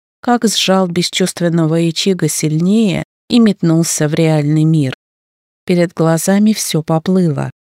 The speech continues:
Стук сердца оглушил, словно оно оказалось снаружи.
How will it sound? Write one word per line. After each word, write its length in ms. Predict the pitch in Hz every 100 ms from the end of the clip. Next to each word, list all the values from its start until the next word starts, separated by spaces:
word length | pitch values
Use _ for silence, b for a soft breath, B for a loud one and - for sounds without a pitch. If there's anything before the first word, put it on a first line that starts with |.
| _
Стук 340 | - - 202 -
сердца 560 | - 202 - - 170
оглушил, 640 | 170 175 175 - 202 208 202 - _
словно 640 | - 202 214 208 196 180 175
оно 260 | 175 190
оказалось 600 | 190 175 165 165 151 147
снаружи. 760 | - 165 165 185 185 156 147